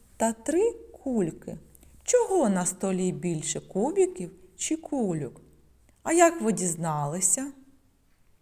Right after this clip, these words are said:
Кульок на один більше. Порівняли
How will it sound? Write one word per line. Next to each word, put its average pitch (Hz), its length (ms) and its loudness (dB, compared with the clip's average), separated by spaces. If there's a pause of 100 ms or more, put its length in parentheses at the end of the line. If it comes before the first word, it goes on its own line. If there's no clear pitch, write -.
(1500)
Кульок 359 460 -4 (880)
на 208 300 0
один 330 400 -6 (1800)
більше. 302 840 -2 (1000)
Порівняли 175 920 -4